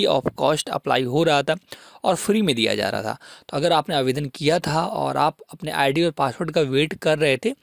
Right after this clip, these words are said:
तो आपको आईडी पासवर्ड मिल चुका होगा, क्योंकि मैंने भी अप्लाई किया था और मुझे अपना यूपी डिस्ट्रिक्ट का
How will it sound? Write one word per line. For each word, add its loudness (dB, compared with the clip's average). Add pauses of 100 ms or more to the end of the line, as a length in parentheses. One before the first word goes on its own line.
(340)
तो -8
आपको 2
आईडी 2
पासवर्ड 0
मिल 0
चुका -2
होगा, 2
क्योंकि -4
मैंने 0
भी 2
अप्लाई 0
किया 0
था -6
और -2
मुझे -2
अपना 0 (320)
यूपी 2
डिस्ट्रिक्ट -2
का -2